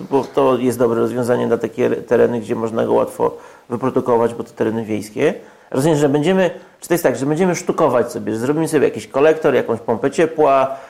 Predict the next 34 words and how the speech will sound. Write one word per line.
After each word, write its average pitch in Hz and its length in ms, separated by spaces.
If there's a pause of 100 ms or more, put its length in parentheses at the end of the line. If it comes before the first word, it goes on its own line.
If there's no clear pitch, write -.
(200)
e, 127 280 (560)
jakieś 139 360
dodatkowe, 139 480
czy - 120
to, 190 80
bo 165 160
się 180 120
tak 202 100
zastanawiam, 196 380 (220)
czy, - 60
czy 151 120
nie 175 80
będzie 196 180
tak, 160 280
że 131 240 (300)
dzisiaj 170 340
mamy 151 280
po 139 120
prostu 160 340
piec, 170 320
którym 151 300
ogrzewamy 143 600
wszystko, - 520
i 135 140
ciepło, 147 380
wodę, 127 340
i, 123 560 (340)
i 135 240
centralne, 143 680
w 139 40
sensie 139 300
kaloryfery 131 580
w 113 60
domu, 131 480